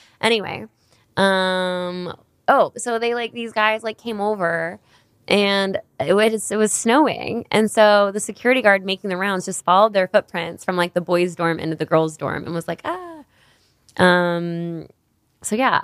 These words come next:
uh, they called my parents, and my dad was, like, so, he was like, "Why am I getting woke up in the middle of the night?" And, like, "Your daughter is getting suspended." And he's like, "Why?"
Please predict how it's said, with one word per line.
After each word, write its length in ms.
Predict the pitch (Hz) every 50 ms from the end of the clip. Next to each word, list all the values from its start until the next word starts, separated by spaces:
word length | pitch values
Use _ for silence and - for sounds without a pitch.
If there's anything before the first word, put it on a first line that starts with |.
| -
uh, 300 | - 180 175 165 165 160
they 180 | 165 185 180 185
called 240 | - - 165 165 175
my 120 | 220 277
parents, 600 | - 185 151 147 151 160 196 226 269 - - - _
and 440 | - 175 175 180 175 180 175 175 175
my 160 | 175 175 175
dad 320 | 170 160 160 165 170 170
was, 180 | 170 175 170 -
like, 200 | 175 156 131 -
so, 640 | - - - - 175 175 185 185 190 190 190 - -
he 100 | 202 202
was 120 | 196 185
like, 160 | 196 185 180 -
"Why 360 | 175 175 175 175 175 170 180
am 120 | 180 180
I 80 | 180 180
getting 140 | 185 185 180
woke 200 | 175 170 - 180
up 100 | 170 -
in 100 | 175 175
the 40 | 175
middle 140 | 165 165 170
of 60 | 170
the 40 | 170
night?" 300 | 156 143 151 - - - _ - - - - - -
And, 100 | 175 175
like, 180 | 175 165 165 -
"Your 120 | 175 170
daughter 380 | 160 190 175 180 190 175 165 160
is 120 | 160 160
getting 200 | - 180 170 175
suspended." 580 | - - 165 - - 247 240 202 185 185 180 180
And 100 | 180 180
he's 160 | 175 170 -
like, 160 | 175 170 170 -
"Why?" 800 | 160 156 156 151 156 180 185 151 143 151 202 233 247 269 294